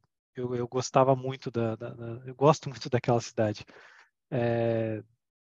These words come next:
tive uma, tive uma experiência boa de morar também muito bem localizado, bem no centro. Então, a minha realidade talvez hoje fosse, se-, seria até diferente, mas, mas a minha experiência foi muito boa.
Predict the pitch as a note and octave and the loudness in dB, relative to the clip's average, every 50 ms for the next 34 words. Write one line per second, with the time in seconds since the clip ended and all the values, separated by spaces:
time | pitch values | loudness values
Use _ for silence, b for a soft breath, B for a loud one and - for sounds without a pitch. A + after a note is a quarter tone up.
0 | _ _ _ _ - - C#3+ C3 B2 C3 C3 C3 C3 C3 B2+ B2+ B2 B2 A#2 A#2 | _ _ _ _ -14 -12 -12 -12 -12 -10 -6 -2 0 0 0 0 -2 -4 -6 -6
1 | - C#3+ C3 C3+ C3+ - - C#3 C3+ - C#3+ - B2+ C#3 C#3+ C3 B2+ B2 B2 B2 | -6 -6 -4 -4 -2 -2 -2 0 0 0 -2 0 2 0 0 0 0 -2 0 0
2 | C3 - - B2 A#2+ B2+ B2+ B2+ B2+ B2 A#2+ _ _ _ _ _ C3+ C#3 E3 - | 0 0 0 -4 -4 -6 -10 -10 -14 -18 -20 _ _ _ _ _ -12 -10 -10 -10
3 | - C#3 - C3+ C#3+ C#3 C3+ B2 - - B2+ A#2 A#2 A2+ A2 A2+ A#2 B2+ C3 B2 | -4 2 4 4 4 4 2 0 0 2 2 2 2 -2 -2 0 2 2 2 0
4 | A#2 B2 D3 C#3 B2+ - - - - - - B2+ - - B2 B2 C#3 D3 D3 D3 | -2 -6 -6 -6 -8 -10 -10 -12 -8 -8 -8 -6 -4 -2 0 0 0 0 0 -2
5 | - C3+ B2+ A#2+ A#2 A#2 - - C3+ C3+ C#3+ C3+ C3 B B B B B B B | -6 -6 -6 -6 -8 -8 -4 -2 0 0 0 -2 -6 B B B B B B B
6 | B B B _ - - C#3 E3 F#3 F3 F#3+ E3+ D#3 C#3+ C#3+ D3+ D#3+ - - D3+ | B B B _ -10 0 4 6 8 8 8 8 8 8 8 6 6 4 2 0
7 | C3+ B2+ C3+ C#3 D#3 D#3 - - - - - - _ _ _ - C3+ D3 C#3+ D3 | 0 2 2 2 2 0 -4 -10 -12 -14 -14 -16 _ _ _ -4 -2 -2 -2 -4
8 | D#3+ - - - D3+ - - - D3 C#3 C#3 C#3+ C3+ - - F3+ - - - C#3+ | -8 -2 0 0 0 2 0 0 2 2 2 0 -2 -4 -8 -10 -4 2 2 4
9 | B2+ C#3 D3+ - - C#3+ - - - - D#3 C#3+ C3+ C3 B2+ B2 - - - A#2 | 6 6 6 8 6 4 4 2 2 4 6 6 6 4 0 -4 -10 -14 -14 -12
10 | A2+ A2+ A2 - - - - - A#2+ A#2 A#2 A2+ B2 A#2+ A#2+ B2 B2+ - - C#3 | -12 -10 -10 -12 -14 -16 -12 -10 -10 -10 -8 -8 -10 -10 -10 -12 -8 -2 0 0
11 | C3+ B2+ B2+ - - - C3 B2+ - - C3 A#2 A#2 A2+ A2 | 0 0 -2 -6 -12 -14 -14 -12 -14 -14 -10 -8 -6 -6 -6